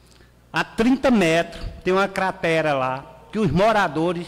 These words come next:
foi quem encheram de metralha. Eu acredito que é pra tirar foto, pra sair bonito,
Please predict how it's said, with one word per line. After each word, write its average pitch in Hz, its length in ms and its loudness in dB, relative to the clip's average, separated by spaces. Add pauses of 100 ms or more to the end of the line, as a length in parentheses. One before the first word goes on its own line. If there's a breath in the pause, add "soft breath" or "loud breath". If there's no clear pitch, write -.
(120)
foi 175 100 -6
quem 240 260 0
encheram 190 460 -2
de 180 120 -6
metralha. 123 600 -4 (800 loud breath)
Eu 196 160 2
acredito 247 400 2
que 254 80 -2
é - 20 0
pra 262 120 0
tirar 247 240 0
foto, 165 400 0
pra 165 80 0
sair 170 180 0
bonito, 151 420 0